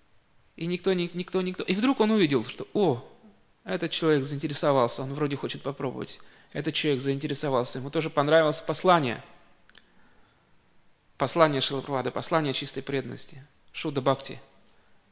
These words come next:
Не смешанное ни с кармой, ни с гьяной, ни йогой. Он просто сказал: «Предавайте всех Кришне полностью». Как один преданный, по-моему, этот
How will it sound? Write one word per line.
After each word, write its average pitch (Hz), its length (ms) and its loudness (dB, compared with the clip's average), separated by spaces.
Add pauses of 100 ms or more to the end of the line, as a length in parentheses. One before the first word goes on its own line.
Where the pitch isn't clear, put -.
Не 147 100 -4
смешанное 156 420 2
ни 139 100 0
с 135 80 -2
кармой, 151 340 4
ни 139 80 -2
с 139 80 -4
гьяной, 135 300 0
ни 139 60 -4
йогой. 127 280 -2
Он 131 40 -4 (100)
просто 165 180 0
сказал: 101 140 0
«Предавайте 143 420 6
всех 180 260 4
Кришне 156 320 2 (300)
полностью». 139 500 4 (2250)
Как 127 160 -8
один 120 220 -2
преданный, 131 300 -2
по-моему, 123 380 -4
этот 117 220 -6